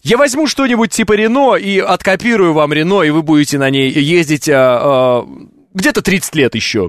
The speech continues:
на одной и той же машине. Один в один. Просто ездить и покупать. Она будет одна.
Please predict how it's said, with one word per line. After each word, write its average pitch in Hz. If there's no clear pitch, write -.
на 170
одной 180
и 160
той 117
же 110
машине. 104
Один 208
в 160
один. 107
Просто 156
ездить 233
и 214
покупать. 156
Она 285
будет 262
одна. 170